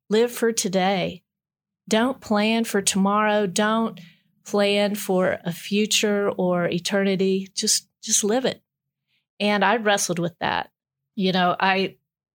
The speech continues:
I wanted to know if there was something more worthwhile for me to be doing with the time I had than just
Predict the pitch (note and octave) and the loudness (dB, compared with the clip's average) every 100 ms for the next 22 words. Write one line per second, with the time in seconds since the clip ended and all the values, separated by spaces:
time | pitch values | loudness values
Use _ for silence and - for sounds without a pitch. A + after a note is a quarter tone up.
0 | _ _ _ _ _ - F#3 G#3 G#3+ A3 | _ _ _ _ _ -4 2 4 4 2
1 | G#3 G#3 G#3+ G#3+ G#3+ F#3+ F#3+ G#3+ G#3 G3+ | 2 2 2 0 0 0 2 0 0 0
2 | F#3 F#3+ G3+ G#3+ F#3+ G#3 - F#3 F#3 G3+ | 0 2 2 0 0 0 -2 0 2 2
3 | G#3 F#3 F#3+ F#3+ F#3+ F3+ F#3 G3 C#4 C4+ | 0 -2 0 0 -2 -2 0 0 0 -2
4 | G#3+ F#3+ F#3+ F#3 F#3 F3+ F#3 G3+ G3+ F#3 | -4 -6 -2 -2 0 0 0 0 0 0
5 | F3+ G3 G#3 | 0 0 -2